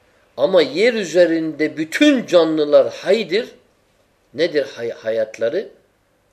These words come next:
Kimden alıyorlar? Allah-u Teala'dan. Allah istediği zaman onlara hayat verir, istediği zaman da onların hayatını alır. Hiç gördünüz mü bir tane yer üzerinde ebedi hayatta kalsın?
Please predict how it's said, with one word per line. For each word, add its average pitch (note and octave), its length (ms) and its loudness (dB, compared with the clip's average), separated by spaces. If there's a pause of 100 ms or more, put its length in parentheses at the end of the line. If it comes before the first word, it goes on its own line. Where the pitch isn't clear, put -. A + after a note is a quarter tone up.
(200)
Kimden D3+ 340 -6
alıyorlar? A#2+ 520 -4
Allah-u G2 280 -4
Teala'dan. E2 480 -20 (460)
Allah B2+ 300 -4 (100)
istediği B2 580 -10
zaman A2 380 -4
onlara G#2 420 -4
hayat A#2+ 360 -4
verir, A3 340 -2 (340)
istediği A#2 600 -14
zaman B2 420 -6
da G#2 100 -4
onların A2 380 -4
hayatını G2 560 -6
alır. - 220 -18 (800)
Hiç D#3+ 260 -14
gördünüz D#3+ 560 -8
mü A#2+ 200 -14
bir D3+ 160 -12
tane A#2+ 260 -8
yer C3 200 -8
üzerinde A2+ 600 -10
ebedi A2+ 380 -10
hayatta G#2+ 500 -8
kalsın? F#2 380 -10